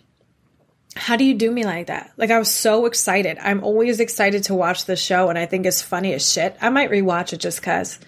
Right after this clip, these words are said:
Miss Persia White, hello. <laughs> But very upsetting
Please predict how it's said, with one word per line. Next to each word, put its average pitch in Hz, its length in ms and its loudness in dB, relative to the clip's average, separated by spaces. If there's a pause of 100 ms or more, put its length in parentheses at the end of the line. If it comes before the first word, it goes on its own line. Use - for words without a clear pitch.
(460)
Miss 202 160 2
Persia 185 380 2
White, 196 260 0
hello. 214 360 -2 (340)
<laughs> 277 60 -20 (680)
But 196 460 0 (600)
very 254 420 2
upsetting 214 640 -2